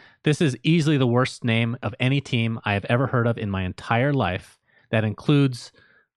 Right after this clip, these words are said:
I'm not even, it doesn't matter. Includes every name I've ever heard. This is horrible. You've put yourself in a terrible position. Sponsors are gonna have, like, maybe, maybe you're good enough to find sponsors that overlook this, but this is way, I would legitimately,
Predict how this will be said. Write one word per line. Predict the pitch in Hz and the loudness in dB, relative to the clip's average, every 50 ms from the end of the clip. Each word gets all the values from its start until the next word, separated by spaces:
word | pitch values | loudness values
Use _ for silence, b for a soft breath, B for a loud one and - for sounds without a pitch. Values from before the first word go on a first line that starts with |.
| _ _ _ _ _ _ _ _ _ _ _ _ _ _ - _ _ _ _ _ _ | _ _ _ _ _ _ _ _ _ _ _ _ _ _ -20 _ _ _ _ _ _
I'm | - 117 | -2 0
not | 131 139 151 | 2 4 4
even, | 147 143 139 | 2 0 0
it | 143 | 2
doesn't | 131 147 123 120 | 0 2 2 0
matter. | 101 85 76 73 - - _ _ _ _ | -2 -2 -6 -8 -12 -18 _ _ _ _
Includes | - - 196 190 151 | 2 2 4 4 4
every | 175 175 170 165 180 | 2 2 2 2 2
name | 170 160 147 143 143 143 | 2 2 2 2 2 2
I've | 123 117 110 | 0 0 0
ever | 117 107 101 | 0 -2 -2
heard. | 87 101 78 76 - | -4 -4 -6 -6 -2
This | - 143 - - | -2 -2 0 2
is | 175 147 - | 0 0 -2
horrible. | - - - - 185 208 190 143 107 87 87 87 95 113 - b b b b b b b | -8 -4 0 2 4 4 4 2 0 -2 -2 -2 -2 -2 -4 b b b b b b b
You've | - 131 - | -2 -2 2
put | - 202 | 2 2
yourself | 185 175 - - 185 156 | 2 2 2 0 0 0
in | 170 139 | 0 -2
a | |
terrible | 123 - - 165 170 170 175 143 | 0 0 2 2 2 2 0 0
position. | - 147 123 135 127 - - 135 135 - - | 0 0 0 0 0 0 0 -2 -2 -4 -6
Sponsors | - - - - 147 160 156 - 160 135 | -18 -6 -2 0 0 0 0 0 -2 0
are | 147 | 0
gonna | 131 139 135 | 0 0 2
have, | 127 131 127 127 147 - b b b b b b - | 2 2 2 0 -4 -14 b b b b b b -6
like, | 120 101 - - | -6 -6 -4 -2
maybe, | 135 123 135 196 240 - - - _ _ _ _ _ _ _ _ _ | 0 2 2 2 2 0 -2 -4 _ _ _ _ _ _ _ _ _
maybe | - 143 143 165 202 | -2 0 0 2 2
you're | 190 175 | 0 0
good | 147 151 151 | 0 0 0
enough | 180 190 180 - | 0 -2 -2 -4
to | - | -4
find | - - 160 156 - | -2 -2 -2 -2 -4
sponsors | - - 123 131 147 - - 170 | -4 -2 -2 -2 -2 -4 -4 -2
that | 143 135 120 | -2 -2 0
overlook | 131 143 147 147 120 127 143 - - | 0 0 0 0 0 0 -2 -2 -2
this, | 220 220 - - | -2 -2 -2 -2
but | _ - 120 104 - b b b b b b b b _ | _ 0 0 0 -2 b b b b b b b b _
this | - 185 - - | -2 0 0 0
is | 233 160 | -2 -2
way, | 139 131 147 160 175 170 - b b b b - | 2 2 2 2 2 0 -4 b b b b 2
I | 151 202 | 2 4
would | 247 277 269 247 214 - | 4 4 4 2 2 0
legitimately, | 170 160 165 147 117 - 165 185 202 190 180 156 - 107 104 107 104 101 - | 2 2 2 2 2 2 2 2 4 2 0 -2 -2 -4 -4 -4 -4 -4 -8